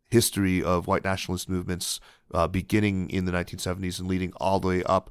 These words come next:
to the Oklahoma City bombing, the Timothy McVeigh bombing in nineteen ninety-five of the Murrah Building.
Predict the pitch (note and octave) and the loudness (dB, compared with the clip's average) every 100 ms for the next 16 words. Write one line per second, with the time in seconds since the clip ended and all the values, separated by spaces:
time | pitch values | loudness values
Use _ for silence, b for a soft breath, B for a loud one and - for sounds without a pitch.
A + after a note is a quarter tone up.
0 | b b b - G2 F#2+ F#2 F2 F#2+ F2+ | b b b -4 0 4 2 2 -2 -2
1 | F2 - F2+ F2 - E2+ E2 E2 D#2 D#2 | -2 -4 -4 -4 -4 -2 -2 -6 -8 -10
2 | D#2 - E2 F2 F#2+ D#2+ - F2 E2+ F2 | -10 -10 -10 -8 -8 -10 -8 -6 -4 -6
3 | E2+ E2 D#2+ D#2 - D#2+ D#2+ - E2 - | -6 -8 -10 -12 -12 -12 -12 -12 -12 -12
4 | - D#2+ - E2 D#2 D#2+ E2 - F2 E2 | -12 -12 -10 -10 -10 -12 -14 -10 -10 -10
5 | D#2 D#2+ E2 | -10 -12 -12